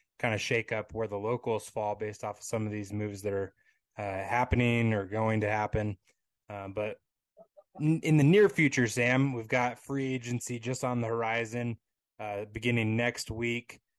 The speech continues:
Uh, officially gets underway on the fifteenth at two P M Mountain Time. But we have a number of local guys that are be-,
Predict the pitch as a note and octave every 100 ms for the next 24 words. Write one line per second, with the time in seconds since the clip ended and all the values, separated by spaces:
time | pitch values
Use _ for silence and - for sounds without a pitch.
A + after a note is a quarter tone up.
0 | _ - G#2+ G2 D#3 D3 C3+ A#2+ B2 B2
1 | A#2 A2+ A2+ A2+ A2 G#2+ G#2 - A#2+ -
2 | - A#2 A2 A2 - B2+ A#2 A#2+ A2+ A2
3 | A2+ A2+ G#2+ G#2+ A2 A2 G#2+ - _ _
4 | _ _ - A#2 G#2+ G#2+ - _ _ -
5 | D#3+ F#3+ F#3 B2+ A#2 D3+ C#3+ A#2+ A2 B2+
6 | B2 A#2+ A#2 A2+ A2 G#2 - _ _ _
7 | A2+ A2 G#2 G#2+ G#2 G2+ A2